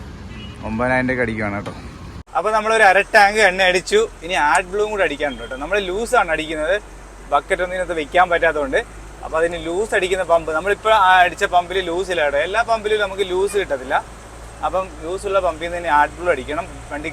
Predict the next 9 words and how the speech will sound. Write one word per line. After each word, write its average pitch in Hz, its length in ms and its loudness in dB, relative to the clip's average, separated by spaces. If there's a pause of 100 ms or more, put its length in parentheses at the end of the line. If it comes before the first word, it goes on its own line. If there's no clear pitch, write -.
ഗ്രീസ് 160 360 -6
അടിക്കാനുണ്ട്, 139 420 -6 (480)
അതൊക്കെയാണ് 180 460 0
പരിപാടി. 156 340 2 (640)
അപ്പോൾ 196 200 0 (140)
നേരെ 180 360 2 (1200)
ബാംഗ്ലൂർ 185 760 2
വഴി, 170 180 0 (220)
ബാംഗ്ലൂർ 156 280 0